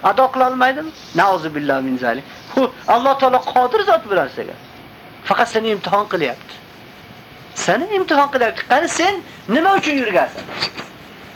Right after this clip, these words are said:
Sahobalar radhiyallohu anhum, ular o'zini hayotida asosiy maqsadini esdan chiqarmagan.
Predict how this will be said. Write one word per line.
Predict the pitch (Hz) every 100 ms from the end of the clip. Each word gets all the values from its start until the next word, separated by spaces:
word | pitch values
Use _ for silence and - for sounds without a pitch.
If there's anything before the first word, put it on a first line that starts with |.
| - - - - - - - - - - - - - -
Sahobalar | - - 160 165 160 190 311 - - - 156
radhiyallohu | 165 175 170 170 165
anhum, | 165 226 302 - - - - -
ular | 139 156
o'zini | 240 202 208 247
hayotida | - 190 180 170 156 226 359 - - - - - - - - - - - - - -
asosiy | - - 165 - 285
maqsadini | 247 - 247 247
esdan | 254 - 262
chiqarmagan. | 247 - 330 311 139